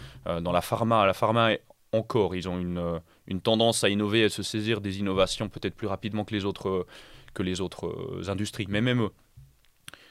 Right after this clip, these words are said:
Donc c'est en voyant ce gap, je dirais, qui se crée au niveau de l'utilisation de cette technologie, qui, on le savait, allait être disruptive et allait créer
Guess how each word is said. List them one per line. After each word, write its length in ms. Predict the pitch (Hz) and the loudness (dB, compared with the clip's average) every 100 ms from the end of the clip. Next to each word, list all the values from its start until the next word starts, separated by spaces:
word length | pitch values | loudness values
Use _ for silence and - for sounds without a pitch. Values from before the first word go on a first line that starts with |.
| - | -6
Donc 140 | 113 | 0
c'est 100 | - | 4
en 80 | 139 | 6
voyant 300 | 147 160 180 | 8 6 4
ce 160 | - | 2
gap, 400 | 113 113 127 131 - | 2 6 6 6 -4
je 80 | |
dirais, 400 | 110 110 117 131 139 - - _ _ | 0 4 6 4 2 -12 -20 _ _
qui 120 | 110 | -4
se 120 | 98 | -4
crée 260 | - 123 127 | -2 2 4
au 80 | 120 | 4
niveau 240 | 98 101 | 0 -2
de 340 | 95 92 90 90 | -2 -2 0 -2
l'utilisation 540 | 101 - 110 110 - | -4 -4 -2 -2 -2
de 60 | 113 | -4
cette 160 | 95 | -6
technologie, 640 | - 98 101 98 117 185 147 | -8 -6 -4 -2 -2 -4 -6
qui, 280 | - 92 87 - - | -10 -8 -8 -10 -10
on 60 | |
le 80 | 95 | -8
savait, 360 | - 113 117 117 | 2 2 4 2
allait 180 | 95 | 2
être 120 | 90 90 | -2 -6
disruptive 720 | 107 - 131 - 156 117 98 | -8 -6 -6 -8 -6 -6 -2
et 140 | 101 | 0
allait 240 | 92 95 98 | 2 2 -2
créer 380 | - 123 113 | -2 0 0